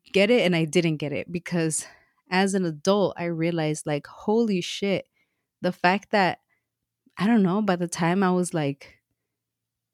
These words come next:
eight, probably, like, or even younger,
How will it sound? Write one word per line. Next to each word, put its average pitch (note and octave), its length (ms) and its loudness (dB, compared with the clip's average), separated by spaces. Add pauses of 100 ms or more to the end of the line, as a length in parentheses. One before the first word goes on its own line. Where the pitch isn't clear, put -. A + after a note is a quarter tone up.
eight, G3+ 340 -2 (480)
probably, A#3+ 680 0
like, F#3 360 0 (600)
or E3 120 -2
even G#3 360 4
younger, A3+ 560 2